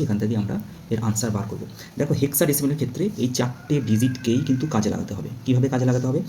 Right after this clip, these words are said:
অর্থাৎ চারটে করে সংখ্যা তোমাদের বা চারটে করে জোড়া তোমাদের বার,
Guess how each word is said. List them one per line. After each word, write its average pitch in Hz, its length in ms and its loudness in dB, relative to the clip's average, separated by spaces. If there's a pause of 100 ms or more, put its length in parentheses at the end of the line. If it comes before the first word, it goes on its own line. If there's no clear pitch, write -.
(140)
অর্থাৎ 127 240 -2 (320)
চারটে 143 440 2
করে 156 120 6
সংখ্যা 131 440 4
তোমাদের 113 260 2
বা 120 80 0
চারটে 117 320 -4
করে 139 180 0
জোড়া 113 280 2
তোমাদের 110 320 0 (120)
বার, 101 120 0